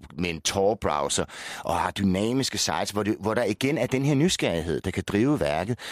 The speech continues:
og hvor man jo kan støde på ting, og, og, og du kan støde på hele biblioteker også. Altså, du kan jo støde et sted her. Alle universitetstextbooks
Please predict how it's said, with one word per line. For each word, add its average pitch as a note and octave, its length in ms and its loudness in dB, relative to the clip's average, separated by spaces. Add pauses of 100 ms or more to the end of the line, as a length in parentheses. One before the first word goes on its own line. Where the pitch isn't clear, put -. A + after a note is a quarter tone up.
(200)
og A#2+ 100 0
hvor A#2+ 120 2
man A#2+ 180 2
jo A#2 60 2
kan A2+ 160 -2
støde A2 480 2
på - 120 0
ting, - 360 0 (540)
og, G#2+ 220 0
og, A#2 120 4
og - 100 -4
du C3+ 80 2
kan B2 100 2
støde C3+ 220 2
på - 80 4
hele C3+ 160 2
biblioteker D3 680 2
også. - 320 0
Altså, - 20 4
du G#2+ 80 -2
kan B2+ 100 4
jo A#2+ 40 4
støde C3 220 2
et - 280 -2
sted F3+ 240 4
her. E3 200 2 (380)
Alle A#3 420 4
universitetstextbooks - 1800 2